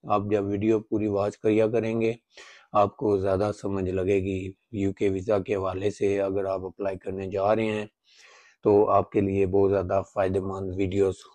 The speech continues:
होंगी। तो ये थी आज की वीडियो स्पाउस वीज़ा के हवाले से, जो वीज़ा अप्रूव हुआ है वो डिटेल आपके साथ शेयर की है और प्रोसेसिंग टाइम शॉर्टली आपको बताया है।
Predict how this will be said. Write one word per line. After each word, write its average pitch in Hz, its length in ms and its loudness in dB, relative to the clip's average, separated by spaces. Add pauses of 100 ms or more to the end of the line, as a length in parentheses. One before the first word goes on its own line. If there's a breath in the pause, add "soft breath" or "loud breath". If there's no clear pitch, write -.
होंगी। 92 420 -4 (480 soft breath)
तो 98 60 2
ये 107 200 6
थी 123 220 4
आज 113 200 4
की 113 140 -2
वीडियो 107 500 4
स्पाउस 107 440 0
वीज़ा 107 260 0
के 101 140 -4
हवाले 101 320 0
से, 98 400 0
जो 101 260 0
वीज़ा 98 280 -2
अप्रूव 104 380 -2
हुआ 104 280 2
है 104 120 -4 (680 soft breath)
वो 104 120 6
डिटेल 104 400 4
आपके 101 300 4
साथ 101 320 2
शेयर 98 260 -2 (100)
की 107 180 2
है 104 200 4 (440 soft breath)
और 101 400 4
प्रोसेसिंग 101 760 -2
टाइम 104 340 -4
शॉर्टली 101 520 -4
आपको 98 300 -6
बताया 104 380 0
है। 98 140 0